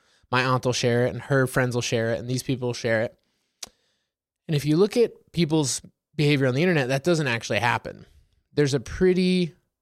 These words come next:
standard rate at which things get shared. And some things get shared more than others, but there's sort of a standard entropy and attrition that pulls these things back in. So based on your initial audience,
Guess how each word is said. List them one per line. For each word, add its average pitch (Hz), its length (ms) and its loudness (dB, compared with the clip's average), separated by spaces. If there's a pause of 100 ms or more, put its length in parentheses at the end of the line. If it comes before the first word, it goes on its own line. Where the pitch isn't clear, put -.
(460)
standard 165 580 0
rate 127 380 2
at 127 160 -2
which 127 260 -2
things 123 340 -4
get - 180 -4
shared. 107 380 -2
And 131 120 -8
some 233 220 -2
things 220 260 0
get 156 160 0
shared 131 300 -2
more 120 160 -2
than 98 160 -8 (100)
others, 156 540 2 (640)
but 139 460 0
there's 151 280 0
sort 196 220 2
of 170 140 2
a 123 60 2
standard 165 640 0
entropy 139 580 0
and 117 80 0
attrition 123 480 -2
that 107 160 -6
pulls 131 300 -2
these 127 220 -4
things 117 300 -8
back 101 340 -2
in. 143 280 0 (760)
So 139 160 2
based 117 320 0
on 127 140 0
your 117 100 0
initial 113 320 -4
audience, 208 560 0